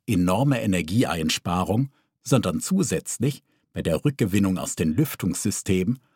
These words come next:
auch eine erfrischende Brise sauberer Luft in unseren Räumen. Diese Technologien sind nur eine Teilstrecke auf unserer Reise zu einer nachhaltigen Zukunft.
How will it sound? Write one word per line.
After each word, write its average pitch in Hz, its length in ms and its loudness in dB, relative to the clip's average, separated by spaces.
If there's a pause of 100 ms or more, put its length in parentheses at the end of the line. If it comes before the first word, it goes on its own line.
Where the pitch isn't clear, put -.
(200)
auch - 140 -8
eine 135 380 2
erfrischende 143 560 0
Brise 135 480 0
sauberer 95 520 0
Luft 95 380 -2
in 101 100 2
unseren 110 380 2
Räumen. 80 520 -4 (1400)
Diese 101 280 0
Technologien 107 960 2 (120)
sind - 300 -2
nur 151 180 2
eine 143 280 2
Teilstrecke 95 760 -2
auf 80 220 -4
unserer 82 480 0
Reise 85 480 -2
zu - 160 -2
einer 85 240 0
nachhaltigen 82 760 -2
Zukunft. - 720 -4